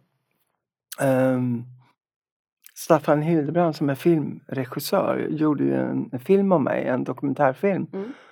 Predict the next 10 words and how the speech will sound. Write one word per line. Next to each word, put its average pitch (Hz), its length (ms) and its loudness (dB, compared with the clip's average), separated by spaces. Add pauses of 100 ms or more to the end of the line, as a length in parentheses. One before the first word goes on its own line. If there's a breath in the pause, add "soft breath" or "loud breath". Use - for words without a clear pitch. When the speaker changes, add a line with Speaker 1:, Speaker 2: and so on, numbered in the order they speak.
Speaker 1:
som 151 200 -4
heter 131 280 4
Den 131 260 2
längsta 123 400 0
resan, 120 520 -4
resan - 600 -6
inåt, - 460 -8
filmen - 560 -6
om 123 140 -10
Steve. - 460 -10